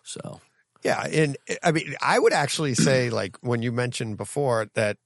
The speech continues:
Speaker 2: you get maybe twenty to thirty minutes of monsters in a, in a typical two-hour feature, I would say it'd be less. Like, you might
Speaker 1: Yeah.
Speaker 2: get twenty to thirty minutes se-,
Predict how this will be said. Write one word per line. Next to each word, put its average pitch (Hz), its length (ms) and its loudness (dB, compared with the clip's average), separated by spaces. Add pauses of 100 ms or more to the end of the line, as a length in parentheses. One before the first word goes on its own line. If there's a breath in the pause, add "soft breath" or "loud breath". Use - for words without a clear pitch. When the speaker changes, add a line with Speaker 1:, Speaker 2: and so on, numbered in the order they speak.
(160)
Speaker 2:
you 113 140 -8
get 110 320 -2
maybe 110 320 -4
twenty 113 380 -6
to 98 100 -4
thirty 104 380 -4
minutes 113 340 -6
of 87 140 -10
monsters 95 600 -4
in 92 140 -10
a, 87 120 -12
in 92 140 -6
a 87 60 -8
typical - 420 -8
two-hour 95 600 -4
feature, 131 500 -8 (800 loud breath)
I 127 160 0
would 254 160 0
say 131 240 -2
it'd 101 140 -4
be 95 140 -4
less. 92 680 -4 (220)
Like, 131 220 -2 (200)
you 139 120 0
might 220 160 4
Speaker 1:
Yeah. 190 100 0
Speaker 2:
get 185 220 2
twenty 156 380 0
to 131 100 0
thirty 139 300 0
minutes 123 380 -4
se-, - 360 -4